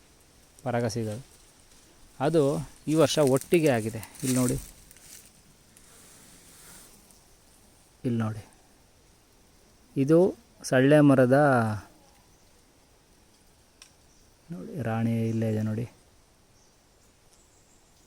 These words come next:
ಸಳ್ಳೆ ಮರದ ಪರಾಗ. ಇದು ಲಾಸ್ಟ್ ಇರೋ ಫ್ರೇಮು. ಅದು ಬಿಟ್ಟರೆ ಇಲ್ಲೇನಿದೆಯಲ್ಲ, ಇದು ಮಧ್ಯ ಇರೋ ಫ್ರೇಮು. ಏಳು ಫ್ರೇಮ್ ಬಾಕ್ಸು,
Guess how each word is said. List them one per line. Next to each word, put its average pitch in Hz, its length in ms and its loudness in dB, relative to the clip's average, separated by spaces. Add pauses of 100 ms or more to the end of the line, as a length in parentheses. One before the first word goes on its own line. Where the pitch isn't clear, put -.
(180)
ಸಳ್ಳೆ 131 320 4
ಮರದ 120 180 4 (100)
ಪರಾಗ. 110 260 0 (460)
ಇದು 143 140 0 (840)
ಲಾಸ್ಟ್ 143 300 4
ಇರೋ 127 180 2
ಫ್ರೇಮು. 110 280 -6 (1080)
ಅದು 120 180 -4
ಬಿಟ್ಟರೆ 135 340 0 (2000)
ಇಲ್ಲೇನಿದೆಯಲ್ಲ, 139 480 2 (160)
ಇದು 147 180 0
ಮಧ್ಯ 127 280 6
ಇರೋ 117 160 4
ಫ್ರೇಮು. 110 260 -6 (1120)
ಏಳು 151 220 6
ಫ್ರೇಮ್ 151 260 4
ಬಾಕ್ಸು, 139 340 0